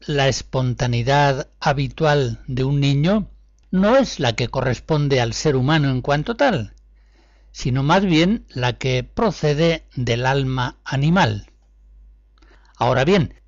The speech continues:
este niño sin duda es hombre, es un animal racional, y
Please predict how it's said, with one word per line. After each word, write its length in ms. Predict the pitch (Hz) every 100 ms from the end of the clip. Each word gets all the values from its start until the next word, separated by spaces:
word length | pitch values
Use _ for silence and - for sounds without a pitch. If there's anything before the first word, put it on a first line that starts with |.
| -
este 340 | 120 - 131
niño 500 | 120 139 156 190 196
sin 320 | - - 113 113
duda 400 | 123 147 160 - -
es 420 | 123 117 - - -
hombre, 600 | - 277 214 123 110 101 - - - _
es 200 | - 131
un 140 | 135 135
animal 380 | 131 127 131 120
racional, 840 | 120 110 - 156 269 117 107 - _ _ _ _ _ _ - - - _
y 460 | 175 156 151 156